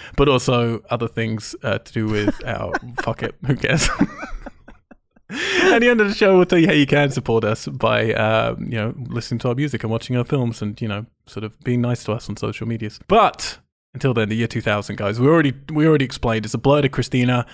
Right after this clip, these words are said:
Speaker 1: I remember other people's memories better than my own. Alex, drunk and climbing the walls, literally. <laughs> So, what movies were coming out as all three of those things were happening? I like to think at the exact same moment.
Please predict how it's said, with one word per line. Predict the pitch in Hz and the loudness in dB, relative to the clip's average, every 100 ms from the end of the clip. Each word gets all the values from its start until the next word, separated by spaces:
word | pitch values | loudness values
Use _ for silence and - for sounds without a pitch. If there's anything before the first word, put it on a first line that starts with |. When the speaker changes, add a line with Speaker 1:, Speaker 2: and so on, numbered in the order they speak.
| - | -4
Speaker 1:
I | - | 2
remember | 147 143 135 127 | 4 6 4 4
other | 113 123 | 4 2
people's | - 123 123 127 | 0 0 0 2
memories | 120 117 110 | 2 2 0
better | 131 123 | -2 0
than | 117 117 | 0 0
my | 113 | -2
own. | 113 110 110 - - | -2 -2 -6 -10 -4
Alex, | 131 131 127 - _ 135 | 0 0 -2 -8 _ -6
drunk | 135 127 127 | 0 2 2
and | 123 | -2
climbing | - 123 120 117 | -2 0 2 2
the | 113 | 0
walls, | 107 104 101 - - | -2 -6 -8 -14 -8
literally. | 107 107 - 180 104 - - - | -4 -2 -2 -6 -10 -14 -18 -10
<laughs> | 359 285 | -4 -4
So, | - 175 117 113 - - - | 2 2 2 -4 -16 -18 -2
what | 147 240 160 | 2 4 4
movies | 208 214 160 135 | 4 6 4 4
were | 147 | 2
coming | 208 185 143 123 | 4 4 4 4
out | 123 131 - | 2 0 0
as | 131 170 170 165 | 2 4 4 4
all | 160 156 143 | 4 6 6
three | 147 139 | 4 4
of | 131 | 4
those | 127 123 | 2 2
things | 127 120 | 0 2
were | 127 | 0
happening? | 123 120 127 120 | 0 0 0 0
I | 123 | 2
like | 135 156 147 | 2 2 2
to | 196 | 0
think | 131 131 | 2 0
at | |
the | 123 120 | -2 -4
exact | 120 117 98 135 | -2 -2 -2 -6
same | - 113 | -4 -2
moment. | 110 110 104 95 | -2 -2 -4 -8